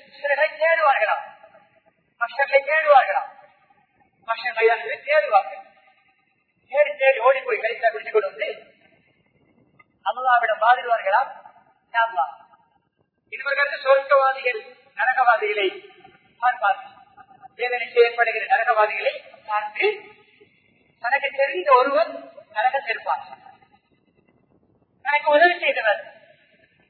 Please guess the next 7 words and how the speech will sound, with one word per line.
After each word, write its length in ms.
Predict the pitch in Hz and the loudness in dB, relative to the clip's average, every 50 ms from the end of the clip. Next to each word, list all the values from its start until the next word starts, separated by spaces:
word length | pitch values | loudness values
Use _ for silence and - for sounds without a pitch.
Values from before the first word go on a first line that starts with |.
| _ _ _ _ _ - | _ _ _ _ _ -4
ஒரு 100 | - 226 240 233 - | -2 -2 -2 -2 -2
சம்பவம் 300 | 269 302 349 370 339 302 269 | -4 0 2 0 0 0 0
எனக்கு 200 | 254 262 262 247 | -4 -4 -2 0
சொல்லுகிறார்கள். 500 | 254 254 262 254 254 233 220 208 202 180 - - _ _ - - _ _ _ _ _ _ _ _ _ _ _ _ _ _ - | 0 0 2 0 -2 -2 -4 -6 -8 -12 -16 -20 _ _ -20 -20 _ _ _ _ _ _ _ _ _ _ _ _ _ _ -12
அந்த 140 | - - 233 - | -6 -4 0 2
நரகத்தில் 440 | - 254 302 302 320 330 320 - 294 277 | 2 2 2 2 0 -2 -2 -2 -6 -6
இருக்கின்ற 360 | 285 - 285 277 269 - | -6 -6 -6 -8 -4 0